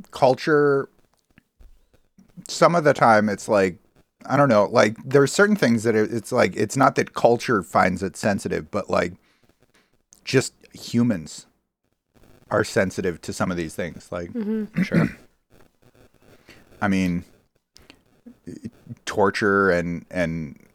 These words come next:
Speaker 1: um,
Speaker 2: Yeah, serial killers.
Speaker 1: body horror and
Speaker 2: Yeah,
Speaker 1: all this
Speaker 2: body
Speaker 1: stuff.
Speaker 2: horror.
Speaker 1: It's just, like,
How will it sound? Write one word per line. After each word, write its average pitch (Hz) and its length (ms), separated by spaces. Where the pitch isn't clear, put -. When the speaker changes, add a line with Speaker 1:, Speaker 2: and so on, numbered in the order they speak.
Speaker 1:
um, 80 540
Speaker 2:
Yeah, 311 220
serial 262 400
killers. 269 240
Speaker 1:
body 104 260
horror 101 600
and 98 80
Speaker 2:
Yeah, 226 180
Speaker 1:
all 92 80
this 226 100
Speaker 2:
body 226 140
Speaker 1:
stuff. 196 200
Speaker 2:
horror. 214 400
Speaker 1:
It's 214 100
just, - 260
like, 95 300